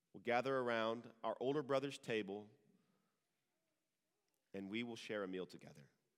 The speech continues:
Communion is a time when we remember that we have a new father. It's a time that we remember that we have been given a new family. Our older brother, whose birthday we celebrate today, he has invited us to his table.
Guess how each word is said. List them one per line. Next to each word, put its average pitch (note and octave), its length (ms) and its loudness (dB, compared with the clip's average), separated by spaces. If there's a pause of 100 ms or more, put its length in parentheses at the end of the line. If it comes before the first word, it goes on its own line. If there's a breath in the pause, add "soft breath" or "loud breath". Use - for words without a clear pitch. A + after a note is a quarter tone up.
(640)
Communion F3+ 340 6
is C#3 100 4
a C3 60 0
time E3+ 300 6
when D#3 80 2
we D#3 80 4
remember D#3 380 6
that C#3 160 6
we D3+ 100 2
have D#3 180 4
a D3 40 2
new D3+ 160 2
father. A2+ 480 2 (600 soft breath)
It's C3+ 120 -4
a D#3+ 40 0
time F3+ 240 6
that F3+ 100 8
we E3 120 8
remember E3 420 8
that D3+ 160 6
we D#3+ 260 4 (140 loud breath)
have D#3+ 100 6
been E3 160 4
given E3 240 6
a D#3+ 80 8
new D#3 160 4
family. D3 480 6
Our D#3+ 240 6
older E3+ 300 6
brother, C#3+ 500 6 (220 loud breath)
whose F#3 160 4
birthday F3+ 420 8
we D#3 160 4
celebrate D#3 500 6
today, D3 360 6
he F3 240 2
has D#3+ 200 6
invited D3+ 560 6
us C#3 180 6
to D#3 140 4
his D3 200 6
table. D3+ 340 4